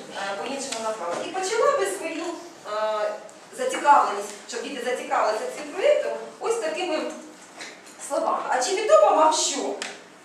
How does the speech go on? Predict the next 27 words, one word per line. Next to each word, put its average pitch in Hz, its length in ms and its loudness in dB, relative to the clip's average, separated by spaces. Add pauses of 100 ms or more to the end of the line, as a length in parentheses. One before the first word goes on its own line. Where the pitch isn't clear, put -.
загальна 294 400 6
кількість - 420 -6
кислот, 587 560 2
що - 160 -8
виробляється 269 760 4
щодня 233 360 -6
нашим 240 280 -2
організмом, 254 560 -4 (340)
досить 523 340 2
велика? - 460 -2 (340)
Від-, 285 240 -8
і 294 40 -6
відповідає 339 600 0
по 294 100 -2
кислотності 269 680 -6 (260)
двом-трьом 233 500 -2
літрам - 300 0 (120)
концентрованої 202 680 -2
хлоридної 240 440 -6
кислоти. 349 560 -10 (500)
Від 262 140 -12
кількості 311 420 -8
кислот 381 560 -2
в 240 60 -2
організмі 262 500 -2
залежить 254 360 -2
стан - 260 -2